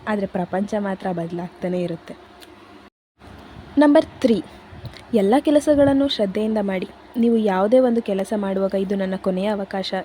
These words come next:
ಏನಾದರೂ ಈ ಅವಕಾಶ ಹೋದ್ರೆ ನಾನು ಯಾವತ್ತೂ ಸಕ್ಸಸ್‌ಫುಲ್ ಆಗೋದಿಲ್ಲ ಅಂತ ಯೋಚನೆ ಮಾಡಿ. ಅದೇನೇ ಆದ್ರೂ ಆ ಅವಕಾಶ ಮಾತ್ರ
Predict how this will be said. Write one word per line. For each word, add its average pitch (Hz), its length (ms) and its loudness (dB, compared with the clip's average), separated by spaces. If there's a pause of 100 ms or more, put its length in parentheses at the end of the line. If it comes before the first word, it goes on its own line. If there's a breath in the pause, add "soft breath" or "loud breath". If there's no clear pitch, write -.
ಏನಾದರೂ 196 380 -2
ಈ 196 80 -2
ಅವಕಾಶ 185 440 -4
ಹೋದ್ರೆ 190 340 -2
ನಾನು 185 220 -4
ಯಾವತ್ತೂ 185 460 -2
ಸಕ್ಸಸ್‌ಫುಲ್ 202 560 -6
ಆಗೋದಿಲ್ಲ 185 420 -2
ಅಂತ 185 240 -6
ಯೋಚನೆ 196 420 -4
ಮಾಡಿ. 180 260 -4 (500 loud breath)
ಅದೇನೇ 294 400 2
ಆದ್ರೂ 302 420 0
ಆ 240 280 -2
ಅವಕಾಶ 214 500 -2
ಮಾತ್ರ 226 280 -2